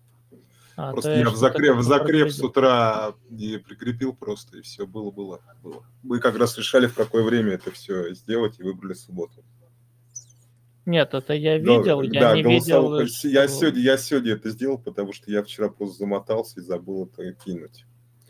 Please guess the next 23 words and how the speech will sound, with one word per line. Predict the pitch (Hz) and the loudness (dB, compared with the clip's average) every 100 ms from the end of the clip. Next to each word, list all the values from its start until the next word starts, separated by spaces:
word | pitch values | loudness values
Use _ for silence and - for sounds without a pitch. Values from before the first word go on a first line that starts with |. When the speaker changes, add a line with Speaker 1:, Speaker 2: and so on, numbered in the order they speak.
| _ _ _ | _ _ _
Speaker 2:
Потому | 92 95 | -8 -6
что | - | -6
я | 101 | -6
посмотрел | - 110 110 139 | -4 0 2 0
в | |
субботу, | - 101 98 131 95 | -2 -8 -8 -8 -8
ну, | 92 95 92 87 | -8 -8 -10 -12
и, | 85 90 | -16 -18
типа, | _ - | _ -12
надо | 95 95 95 90 87 - | -8 -8 -10 -16 -18 -20
делать. | - 95 92 - _ | -18 -16 -16 -18 _
Я | 92 | -12
подумал, | 92 104 101 95 104 | -8 -6 -6 -6 -6
в | 101 | -2
два, | 113 139 113 | 2 2 2
а | |
у | 92 | -2
меня | 95 104 92 | -2 -2 -2
в | 95 | -2
два | 101 104 | 0 0
у | |
супруги | - - 110 95 | -2 -10 -8 -4
работа, | 95 95 120 131 - | -4 -2 -2 -4 -8